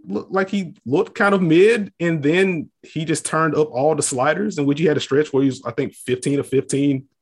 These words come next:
on completions. Like, the Saints had no answer for him, and then a pick six?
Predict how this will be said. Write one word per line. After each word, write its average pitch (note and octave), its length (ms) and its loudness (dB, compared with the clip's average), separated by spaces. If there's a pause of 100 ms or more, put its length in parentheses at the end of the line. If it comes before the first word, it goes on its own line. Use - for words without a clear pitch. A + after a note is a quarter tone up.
(360)
on C#3 140 -2
completions. C3 640 -2
Like, B2+ 180 -4 (540)
the C#3 80 -4
Saints B2 300 -2
had B2 160 -4
no A#2+ 120 -2
answer B2 220 -4
for C3 220 -4
him, C3 180 -4
and A#2+ 200 -6
then D3+ 520 -4 (300)
a G#2+ 140 -6 (320)
pick - 380 -6 (320)
six? - 720 -6